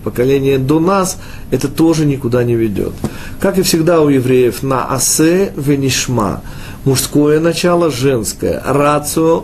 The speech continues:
эмоция, нужны обе вещи. Следующий шаг. Так как их совмещать и в чем, объясняет Аризаль, опасность, которая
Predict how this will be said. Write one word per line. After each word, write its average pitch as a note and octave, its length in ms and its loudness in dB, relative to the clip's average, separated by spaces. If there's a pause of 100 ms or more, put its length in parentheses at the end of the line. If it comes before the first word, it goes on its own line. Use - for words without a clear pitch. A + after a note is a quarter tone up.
эмоция, C3 600 0
нужны D3+ 420 0 (120)
обе C3 280 2
вещи. E2+ 540 -6 (1120)
Следующий D3 580 2
шаг. - 260 -6 (540)
Так - 120 -2 (200)
как E3+ 280 0 (180)
их C3+ 180 0
совмещать B2 800 0 (300)
и B2 80 2
в B2 100 -4
чем, E3 420 2
объясняет B2 720 -2
Аризаль, D#3 580 2 (340)
опасность, B2+ 1000 -2 (520)
которая B2 540 2